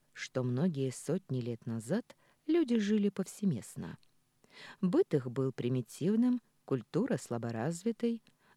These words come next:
а крупных городищ не имелось вовсе.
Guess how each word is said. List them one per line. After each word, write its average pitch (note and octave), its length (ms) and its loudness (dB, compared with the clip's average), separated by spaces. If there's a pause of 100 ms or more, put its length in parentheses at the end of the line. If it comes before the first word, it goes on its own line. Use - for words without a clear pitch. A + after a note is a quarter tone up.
а C3 100 0
крупных C3+ 560 -2
городищ B2+ 720 -2 (160)
не C4 200 4
имелось B2 440 -2
вовсе. A3 560 -4